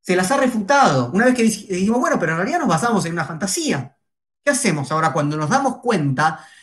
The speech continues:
de lo que sostenía medianamente, ¿no? una cierta estabilidad?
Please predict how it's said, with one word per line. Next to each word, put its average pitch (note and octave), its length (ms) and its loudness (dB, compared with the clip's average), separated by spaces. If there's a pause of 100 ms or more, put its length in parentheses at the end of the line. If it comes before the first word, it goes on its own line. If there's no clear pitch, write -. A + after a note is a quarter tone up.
(160)
de E3 140 2
lo E3 100 4
que E3+ 100 -2
sostenía E3+ 1200 2 (140)
medianamente, E3+ 1080 2
¿no? F3 220 0
una F#3+ 180 0
cierta B3+ 300 -2
estabilidad? G#3 640 0